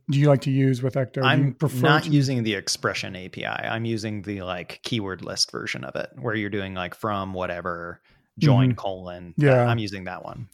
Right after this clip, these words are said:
Speaker 1: The query, the query, uh,
Speaker 2: Yeah.
Speaker 1: type. Yeah. I prefer the pipe. I don't know. I just
Speaker 2: Uh-huh.
Speaker 1: like piping <laughs> stuff in
Speaker 2: Yeah.
Speaker 1: Elixir, so I prefer the pipe. So I was, like, looking, okay, I knew how to do it, the join with the query,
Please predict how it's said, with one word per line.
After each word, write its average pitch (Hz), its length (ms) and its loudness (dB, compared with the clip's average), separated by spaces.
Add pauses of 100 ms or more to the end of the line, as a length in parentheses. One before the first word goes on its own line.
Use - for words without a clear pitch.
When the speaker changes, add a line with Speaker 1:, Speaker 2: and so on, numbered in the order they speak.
Speaker 1:
The 139 100 -2
query, 127 480 0 (140)
the 151 120 -4
query, 135 460 -4
uh, 135 220 -8
Speaker 2:
Yeah. 107 100 -12 (160)
Speaker 1:
type. 143 300 -6 (360)
Yeah. 131 260 0 (100)
I 233 120 10
prefer 370 360 6
the 220 100 8
pipe. - 440 6 (300)
I 175 60 6
don't 175 140 10
know. 160 280 10 (140)
I 160 80 4
just 139 280 0
Speaker 2:
Uh-huh. 117 280 2 (260)
Speaker 1:
like 143 200 6
piping 160 320 8
<laughs> - 80 -4
stuff - 320 6 (500)
in 190 200 8
Speaker 2:
Yeah. 254 80 10
Speaker 1:
Elixir, 240 340 6
so - 180 2
I 151 60 6
prefer 147 340 -2
the 131 100 -2
pipe. 147 320 -2
So 156 140 4
I 156 60 12
was, 160 140 8
like, 147 140 6
looking, 156 360 6
okay, 156 280 8
I 151 120 8
knew 226 160 10
how 247 80 10
to 226 100 4
do 196 160 6
it, 202 120 -2 (600)
the 175 80 4
join 160 480 8
with 139 140 4
the 135 60 0
query, 135 640 6